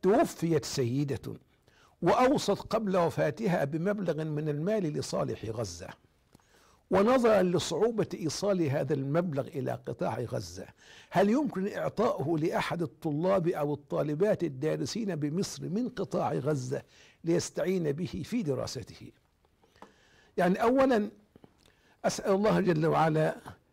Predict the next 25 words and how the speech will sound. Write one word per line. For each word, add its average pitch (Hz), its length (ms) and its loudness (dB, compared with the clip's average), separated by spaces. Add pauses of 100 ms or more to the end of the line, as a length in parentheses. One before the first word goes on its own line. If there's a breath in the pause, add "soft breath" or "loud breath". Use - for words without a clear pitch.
(180)
أن 175 120 2
يتغمدها 151 680 2
بواسع 135 520 0
رحمته 123 460 -4 (280)
وأن 156 280 -4
يسكنها 143 520 -6
فسيح - 440 -10
جناته. 95 520 -16 (800 soft breath)
نقول 220 420 2
أولاً، 220 400 4
هذه 202 600 0
الوصية 147 720 0 (480 soft breath)
ينبغي 185 460 4
أن 180 160 0
لا 170 160 4
تزيد 160 440 -2
على 147 360 2
ثلث 185 600 -4
أموالها، 131 540 -4 (460)
لأن 151 360 -2
الوصية 190 840 0 (180)
تنفذ 165 600 -2
في 131 240 -4
حدود 156 480 -4
الثلث، - 640 -8